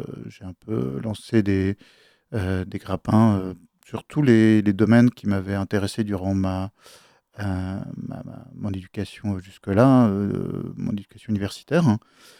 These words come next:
Et j'étais intéressé par des choses comme, euh, bah, alors toujours la biologie marine, comme, euh, l'éthologie. Euh, j'avais déjà quelques, quelques accointances avec l'informatique.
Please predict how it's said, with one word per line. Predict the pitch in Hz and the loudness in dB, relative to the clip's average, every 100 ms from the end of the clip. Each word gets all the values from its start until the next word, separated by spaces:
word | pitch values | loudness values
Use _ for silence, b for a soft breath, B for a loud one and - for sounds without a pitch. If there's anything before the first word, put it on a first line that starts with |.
| b - | b -2
Et | 107 113 117 | 4 6 4
j'étais | 101 - | 2 -8
intéressé | 98 - 95 - 107 | -8 -6 -10 -10 -10
par | - | -10
des | - | -10
choses | - 113 110 | -6 -4 -4
comme, | - 101 98 | -6 -6 -4
euh, | 101 92 92 90 | -4 -6 -8 -8
bah, | 90 | -10
alors | 92 | -12
toujours | - 104 92 | -10 -8 -8
la | 92 | -8
biologie | 98 98 110 | -10 0 2
marine, | 117 135 147 135 | 4 4 4 2
comme, | 110 101 | 0 -4
euh, | 98 98 | -2 -4
l'éthologie. | 101 120 113 120 165 - _ _ _ _ _ _ - | -4 2 4 4 2 -4 _ _ _ _ _ _ -8
Euh, | 135 110 101 104 104 117 B B B | 2 4 4 4 2 -2 B B B
j'avais | - 98 104 | -6 -2 0
déjà | 98 107 | 4 2
quelques, | - 95 - 110 101 98 101 - - - | 0 -8 -10 -4 -2 0 -2 -6 -10 -12
quelques | - - 101 | -14 -8 -2
accointances | 104 - 110 120 117 | 0 0 -2 0 -4
avec | 101 95 | -4 -4
l'informatique. | 101 98 104 104 123 - | -6 -2 0 2 0 -6